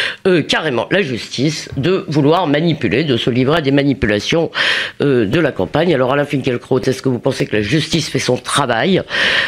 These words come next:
euh, ou est-ce que, euh, vous pensez, euh, vous aussi, qu'elle cherche à intervenir de façon scandaleuse, euh, ou en tous les cas exagérée dans la campagne ?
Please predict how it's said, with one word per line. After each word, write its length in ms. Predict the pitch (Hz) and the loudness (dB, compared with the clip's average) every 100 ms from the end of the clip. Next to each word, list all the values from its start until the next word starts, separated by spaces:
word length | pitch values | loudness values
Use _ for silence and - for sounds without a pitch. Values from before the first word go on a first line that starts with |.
| - 151 | -2 2
euh, 180 | 143 - | 2 2
ou 180 | 156 131 | 2 4
est-ce 220 | 170 - | 2 -2
que, 360 | - 147 170 156 - | -2 2 2 0 0
euh, 460 | 131 104 95 92 90 | 2 4 2 2 0
vous 160 | 120 | 0
pensez, 520 | 131 98 73 113 175 - - - | -2 -4 -2 0 0 0 -4 0
euh, 100 | 123 | 2
vous 200 | 107 160 | 4 4
aussi, 480 | 120 - 139 202 202 - - - - | 2 0 0 0 -2 -6 -8 -10 -4
qu'elle 240 | 147 101 | -2 0
cherche 480 | - 151 185 - - | 0 0 -2 -4 0
à 80 | 110 | 0
intervenir 640 | 104 127 117 107 156 190 | 0 0 2 2 2 0
de 120 | 113 | 0
façon 380 | 110 104 156 180 | -2 0 0 -2
scandaleuse, 680 | - 160 127 104 107 156 117 | 0 0 0 0 0 0 0
euh, 220 | 107 90 71 | -2 -2 -2
ou 260 | 117 143 | 0 2
en 80 | 98 | 2
tous 140 | - | 0
les 120 | 95 104 | 0 0
cas 100 | 139 | -2
exagérée 520 | 104 123 110 101 165 | 0 -2 -2 -2 0
dans 120 | 120 | -2
la 80 | 104 | -2
campagne ? 300 | 82 - | -4 -6